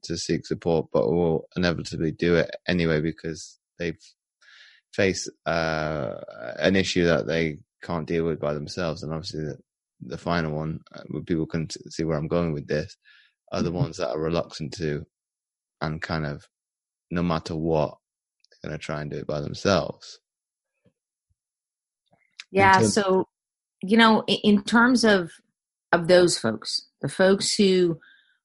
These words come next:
Speaker 2: are s-, are, are closed in a sense and just, you know, "I, I,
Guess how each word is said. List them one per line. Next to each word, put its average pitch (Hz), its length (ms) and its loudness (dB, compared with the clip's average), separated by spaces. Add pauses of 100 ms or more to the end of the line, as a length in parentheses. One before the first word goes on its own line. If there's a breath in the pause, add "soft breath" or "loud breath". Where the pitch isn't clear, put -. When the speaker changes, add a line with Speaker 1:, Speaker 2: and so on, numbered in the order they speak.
(100)
Speaker 2:
are 165 60 4
s-, - 180 -2 (100)
are, 147 220 2
are 143 120 -6
closed 233 600 4
in 240 80 2
a 247 80 6
sense 233 540 0
and 160 140 0
just, 170 300 -2
you 190 80 -2
know, 175 140 4
"I, - 200 0 (180)
I, - 300 -10